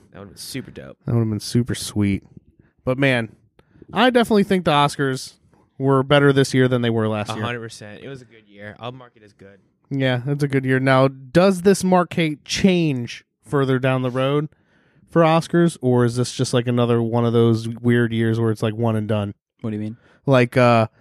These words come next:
Speaker 2: like, next year, like, the typical Oscar movie wins versus, like, the surprise of, like, actual best
Speaker 1: Green Book.
Speaker 2: movie of the year. Yeah, exactly.
Speaker 3: I bet Green Book wins again.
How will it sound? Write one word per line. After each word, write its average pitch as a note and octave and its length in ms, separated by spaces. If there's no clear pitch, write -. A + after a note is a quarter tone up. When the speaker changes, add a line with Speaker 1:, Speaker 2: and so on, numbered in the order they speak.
Speaker 2:
like, C#3 220
next C#3+ 300
year, A2+ 240
like, A#2 300
the B2+ 80
typical B2+ 460
Oscar A#2 340
movie G#2+ 300
wins G2+ 340
versus, G#2+ 380
like, A2 180
the A#2+ 80
surprise G#2+ 640
of, G#2 180
like, G#2 220
actual A2+ 480
best G#2+ 340
Speaker 1:
Green A#2+ 40
Book. G#2+ 220
Speaker 2:
movie G#2+ 120
of G#2 120
the G#2 100
year. G#2 200
Yeah, A2+ 260
exactly. A2+ 440
Speaker 3:
I - 20
bet - 80
Green C#3 180
Book C#3 220
wins A#2 180
again. G2+ 380